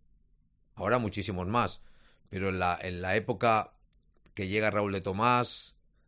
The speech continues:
eh, en Barba o el propio Cabrera, eh,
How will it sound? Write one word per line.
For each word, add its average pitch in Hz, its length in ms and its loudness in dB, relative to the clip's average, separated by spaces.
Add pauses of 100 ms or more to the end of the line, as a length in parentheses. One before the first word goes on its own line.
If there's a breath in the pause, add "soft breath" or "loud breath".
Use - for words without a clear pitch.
(600)
eh, 92 200 -4
en 90 160 -4
Barba 117 720 6 (640)
o 95 160 -6
el 87 80 -4
propio 98 280 -4
Cabrera, 120 640 4
eh, 87 380 -8